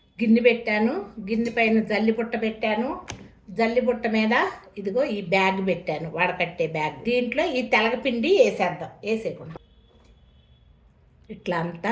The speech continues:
బ్యాగ్లో పెట్టేద్దాం. చూడండి నట్ మిల్క్ బ్యాగ్ అమ్మా, ఇది కూడా నట్ మిల్క్ బ్యాగే, కానీ ఇది కొంచెం మందంగా ఉంటుంది, ఇది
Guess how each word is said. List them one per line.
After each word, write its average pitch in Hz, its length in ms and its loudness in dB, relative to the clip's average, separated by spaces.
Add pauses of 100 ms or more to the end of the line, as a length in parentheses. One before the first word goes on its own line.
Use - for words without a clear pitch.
(120)
బ్యాగ్లో 160 360 -2 (100)
పెట్టేద్దాం. - 500 -8 (840)
చూడండి 226 440 4 (340)
నట్ 214 280 2
మిల్క్ 247 300 -2
బ్యాగ్ 185 280 0
అమ్మా, 160 220 -2 (540)
ఇది 220 160 0
కూడా 285 160 4 (100)
నట్ 214 240 -2
మిల్క్ 254 280 -4
బ్యాగే, 208 260 0 (100)
కానీ 226 260 0
ఇది 220 180 -4
కొంచెం 254 280 0 (100)
మందంగా 196 420 0
ఉంటుంది, 165 260 -8 (120)
ఇది 190 100 -4